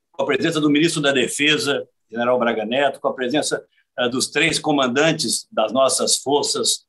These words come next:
eh, e também com inúmeros outros, eh, militares e, e pessoas, enfim, de alguma forma, interessadas na questão, para que pudéssemos, dentre outras questões, exatamente discutir o melhor encaminhamento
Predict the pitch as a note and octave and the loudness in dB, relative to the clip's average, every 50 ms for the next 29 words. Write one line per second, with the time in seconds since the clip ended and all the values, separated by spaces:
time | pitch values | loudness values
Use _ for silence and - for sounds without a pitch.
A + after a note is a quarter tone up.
0 | _ _ _ _ _ _ _ - A#2 B2 B2 A#2+ A#2+ A#2+ A#2 A#2+ A#2 C3 B2+ A2+ | _ _ _ _ _ _ _ -4 0 2 2 2 4 4 4 2 2 0 0 -2
1 | - A#2+ A2+ A2+ C3 C3+ B2 - C3 B2 B2 B2+ D3 D#3+ D3+ C3+ B2 A#2+ A2+ G#2 | -2 -2 0 0 -2 -2 -2 -2 -2 -2 0 2 2 2 2 2 2 0 -2 -2
2 | B2 A#2+ A2 G#2 A#2+ A#2 - - - _ _ _ _ - A#2+ A2+ A#2 A2+ A2+ A2+ | -4 -4 -6 -6 -6 -8 -8 -8 -10 _ _ _ _ -4 0 0 2 2 2 4
3 | A2+ A#2 B2 C3 B2 A#2+ A2 - - B2+ C#3 C#3+ C#3 C3 B2 A#2+ A#2 G#2+ G#2+ A#2+ | 4 4 4 4 2 0 -2 0 2 4 4 6 6 4 4 0 -2 -2 -2 -4
4 | B2 A#2+ A2+ A#2 A2 G#2 - A#2+ A2 G#2+ - D3 C#3 C3 A#2+ B2+ - - - - | -2 -4 -4 -6 -10 -6 -2 -2 -2 -2 0 -2 -2 -2 -2 -4 -8 -16 -18 -12
5 | - - C3 A#2 G#2 F#2+ - _ _ _ _ _ _ _ - A2+ A2+ A#2 C#3 C3+ | -8 -6 -4 -4 -4 -6 -8 _ _ _ _ _ _ _ -4 -4 -2 0 2 2
6 | B2 - - C#3+ C#3 C3+ C3 A#2 - D3 C#3+ B2 A2+ A2 - - D3 D3 B2+ B2+ | 0 0 2 0 0 0 0 -2 -2 0 0 2 2 2 2 2 2 0 0 -2
7 | A#2 A#2+ B2+ A#2+ - A2+ - - - - D3 D#3+ D3 A#2+ A2+ - _ _ _ _ | -4 -4 -4 -4 -4 -4 -4 -4 -2 -2 0 0 -2 -4 -8 -14 _ _ _ _
8 | _ _ _ _ - - D#3+ D3+ D#3 E3 - F3 C#3+ C3 D3 D#3 C#3+ - D#3 B2 | _ _ _ _ -4 -2 -2 -2 0 0 0 0 2 2 2 2 0 0 -2 -6
9 | G#2+ G#2 E3 G3+ G3 - D3+ D#3 D3+ D3 C#3+ B2+ - - C#3 A2+ - - - D#3 | -4 -2 -2 -2 0 0 2 2 2 0 -2 -2 -4 -2 -4 -4 -4 -2 0 0
10 | E3 D3+ D#3 D#3+ B2+ A#2+ F3 G3 F#3+ - F#3 D#3+ D3 D3+ F3 F3 - E3 D3+ - | 2 2 2 2 2 2 2 2 2 2 0 2 2 2 0 0 -2 -10 -10 -8
11 | D#3 - - - A#2+ - - - D3+ E3+ E3 D#3+ E3 E3 D#3+ D3 B2+ C3+ C#3 D3+ | -8 -8 -8 -8 -10 -6 -2 2 2 2 4 2 2 2 2 2 2 4 4 4
12 | D#3+ D#3+ D#3+ - - _ _ _ _ - - E3 D#3 D#3+ D#3+ D3 C#3 C#3 C#3+ C3+ | 4 4 2 0 -10 _ _ _ _ -4 -2 -2 0 2 2 2 2 2 2 2
13 | B2 B2 B2+ C#3 D3+ D3+ C#3 - - D3+ - - | 2 2 2 2 2 0 -2 -4 -8 -12 -12 -12